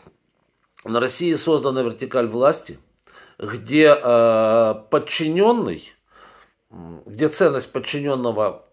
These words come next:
не в том, что он доложит начальнику, э, истинную картину положения вещей, а ценность подчинённого в том, что он донесёт до начальника то, что начальник хочет услышать.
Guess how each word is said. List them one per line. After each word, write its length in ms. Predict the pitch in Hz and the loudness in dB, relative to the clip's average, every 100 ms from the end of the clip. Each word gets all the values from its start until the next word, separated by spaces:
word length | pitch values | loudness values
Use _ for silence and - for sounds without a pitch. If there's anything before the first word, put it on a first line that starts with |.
| _ | _
не 380 | 123 123 131 135 | -14 -10 -8 -8
в 80 | - _ _ | -10 _ _
том, 200 | 220 220 | 4 4
что 320 | - - 160 | -4 0 0
он 380 | 151 143 120 113 | 0 -2 -10 2
доложит 680 | 143 139 156 147 131 - _ _ | 2 4 0 0 -4 -8 _ _
начальнику, 960 | 127 131 - 160 135 117 110 107 101 - | -8 -6 0 4 4 2 -4 -4 -6 -6
э, 420 | 104 101 98 101 - - | -8 -6 -4 -6 -8 -12
истинную 520 | 147 139 123 117 104 | -10 -8 -4 -4 -4
картину 420 | - - 120 104 | -8 -6 -8 -10
положения 520 | 98 101 98 104 95 92 | -6 -6 -4 -6 -6 -8
вещей, 440 | 98 - 285 285 _ _ _ - - - - - _ _ | -10 -14 -18 -20 _ _ _ -20 -20 -20 -20 -20 _ _
а 680 | 147 151 151 147 147 143 143 | 4 6 8 8 8 6 4
ценность 360 | 196 185 165 | 2 0 -2
подчинённого 640 | - - 175 175 170 165 160 | -6 -6 -2 0 0 0 -2
в 60 | 160 | -2
том, 380 | - 226 254 - _ _ - | 0 0 0 -8 _ _ -10
что 400 | - - 185 175 | -8 -2 2 2
он 280 | 175 175 165 | 2 -2 0
донесёт 500 | 139 160 156 175 156 | -6 -8 -4 -2 -2
до 100 | 139 | -4
начальника 680 | 139 139 - 151 139 123 143 | -6 -6 4 4 4 -4 -6
то, 220 | 135 202 | 0 -2
что 180 | 196 127 | -2 -6
начальник 460 | 113 - 151 127 - | -6 -4 -4 -4 -6
хочет 300 | 123 - 120 | -8 -8 -14
услышать. 400 | - 120 - | -10 -8 -10